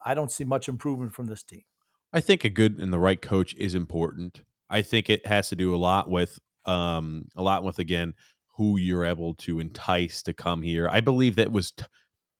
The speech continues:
Speaker 2: I, I'd mentioned this maybe as one of those items too. I firmly believe that a lot of teams, to some capacity, tamper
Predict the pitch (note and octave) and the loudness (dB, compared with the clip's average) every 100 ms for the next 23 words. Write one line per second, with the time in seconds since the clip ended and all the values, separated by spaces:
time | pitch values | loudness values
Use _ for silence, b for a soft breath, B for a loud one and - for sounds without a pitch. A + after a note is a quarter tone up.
0 | _ _ _ - - - A#2 A2+ A2+ - | _ _ _ -18 -14 0 0 2 0 0
1 | G#2 G2+ A2 G#2 G2+ G#2 G2 G2 F#2+ F#2+ | -4 -2 0 2 4 4 4 2 2 2
2 | F2+ F#2 F2 E2 - A#2 A#2 - G2+ G2+ | 4 2 2 -4 2 4 4 2 2 2
3 | - - D#3+ F#3 F#3 G3 E3 D3+ G2 E2+ | 0 2 4 4 2 2 2 2 2 0
4 | E2 D#2+ - _ _ _ _ _ _ E2 | -2 -6 -12 _ _ _ _ _ _ -6
5 | F2+ F2 F2 - - - _ - F#2 F2+ | 0 4 2 0 -14 -20 _ -4 0 2
6 | F2+ G2+ G2+ - G#2+ G2 F#2+ F#2+ G2 - | 2 2 0 -4 -6 -4 -4 -6 -10 -12
7 | - _ _ - G2 - G#2+ G2 G2 F#2 | -14 _ _ -8 -6 0 0 0 0 2
8 | F2+ - F2+ E2+ - A2+ G2+ F2 D#2+ E2 | 2 0 -6 -8 -2 0 0 -2 -6 -8